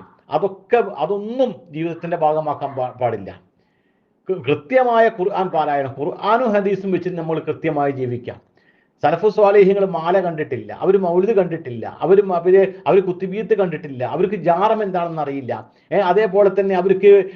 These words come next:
പിന്നെ നാരിയ സ്വലാത്ത് അറിയില്ല, എഴുതി തയ്യാറാക്കിയ ഒരുപാട് കൃതികളുണ്ട്, അതൊന്നും അവർക്ക് അറിയില്ല. ഒരു മാലയും കുത്തുബിയത്തും ഒന്നും അവർക്ക് പരിചയമല്ല. എങ്കിലും എന്നിട്ടും അള്ളാഹുവിന്റെ റസൂൽ പറഞ്ഞു, "ഉമറെ, ഉമറും ഫിൽ ജന്ന, അലിയും ഫിൽ ജന്ന,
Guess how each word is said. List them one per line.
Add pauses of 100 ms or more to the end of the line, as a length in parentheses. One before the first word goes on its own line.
(100)
പിന്നെ
നാരിയ
സ്വലാത്ത്
അറിയില്ല,
എഴുതി
തയ്യാറാക്കിയ
ഒരുപാട്
കൃതികളുണ്ട്,
അതൊന്നും
അവർക്ക്
അറിയില്ല.
ഒരു
മാലയും
കുത്തുബിയത്തും
ഒന്നും (220)
അവർക്ക്
പരിചയമല്ല. (220)
എങ്കിലും (220)
എന്നിട്ടും
അള്ളാഹുവിന്റെ
റസൂൽ
പറഞ്ഞു,
"ഉമറെ,
ഉമറും
ഫിൽ
ജന്ന, (380)
അലിയും
ഫിൽ
ജന്ന,